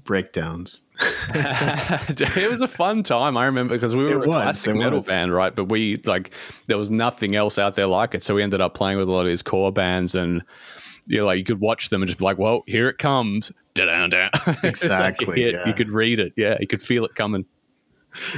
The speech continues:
Speaker 1: Yeah, that was pretty hilarious. And you also reminded me of a conversation I had with my naturopath, who was almost like a mentor figure. It's kinda crazy, but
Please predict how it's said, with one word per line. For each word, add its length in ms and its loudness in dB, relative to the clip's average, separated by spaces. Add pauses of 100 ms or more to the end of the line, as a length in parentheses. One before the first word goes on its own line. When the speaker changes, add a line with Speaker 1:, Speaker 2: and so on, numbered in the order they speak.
(260)
Speaker 1:
Yeah, 280 0
that 160 0
was 140 2
pretty 220 0
hilarious. 680 2
And 220 -2
you 100 2
also 240 0
reminded 460 0
me 240 0
of 160 -2
a 40 -6
conversation 760 0
I 60 -2
had 200 0
with 160 -4
my 100 -2
naturopath, 840 -4
who 80 -4
was 160 2
almost 380 2
like 200 -2
a 160 0
mentor 300 0
figure. 380 -4
It's 160 -4
kinda 240 0
crazy, 520 -2
but 220 0